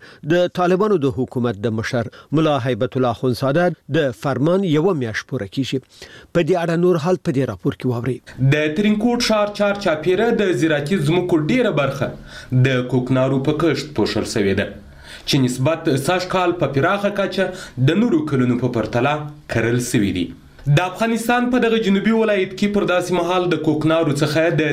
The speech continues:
Speaker 2: تریاکو ټولول پیل شوي دي چې د کوکنارو د کښت د منع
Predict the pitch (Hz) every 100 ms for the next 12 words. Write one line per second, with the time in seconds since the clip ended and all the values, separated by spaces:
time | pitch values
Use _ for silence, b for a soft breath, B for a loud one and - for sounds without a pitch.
0 | 147 143 135 151 156 143 139 123 139 151
1 | 147 107 - 208 214 190 - 180 160 -
2 | - - 131 139 135 175 196 202 196 151
3 | 151 196 185 - 143 160 196 160